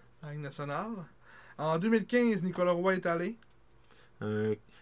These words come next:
Speaker 2: le quatre-vingt-seizième choix, euh, <laughs> du repêchage de, de deux mille quinze, repêché par les Hurricanes de la Caroline en quatrième
Speaker 1: Mm.
Speaker 2: ronde.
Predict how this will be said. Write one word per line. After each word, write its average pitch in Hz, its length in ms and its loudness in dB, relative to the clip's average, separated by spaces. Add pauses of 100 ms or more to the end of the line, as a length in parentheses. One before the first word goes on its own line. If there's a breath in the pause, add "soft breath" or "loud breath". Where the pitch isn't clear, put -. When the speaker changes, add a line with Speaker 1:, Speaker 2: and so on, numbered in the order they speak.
(100)
Speaker 2:
le 110 100 -2
quatre-vingt-seizième 160 1040 0
choix, 143 380 -4 (560 loud breath)
euh, 110 200 2
<laughs> 117 120 0
du 123 60 -2
repêchage 131 720 4
de, 120 280 2 (200)
de 120 120 0
deux 120 140 0
mille 123 220 0
quinze, 135 440 0
repêché 117 360 -6
par 117 100 0
les 117 220 0 (120)
Hurricanes 135 380 2
de 120 80 -6
la 117 100 -4
Caroline 113 460 -6
en 131 40 -10
quatrième 113 320 -8
Speaker 1:
Mm. 104 40 -6
Speaker 2:
ronde. 156 180 -10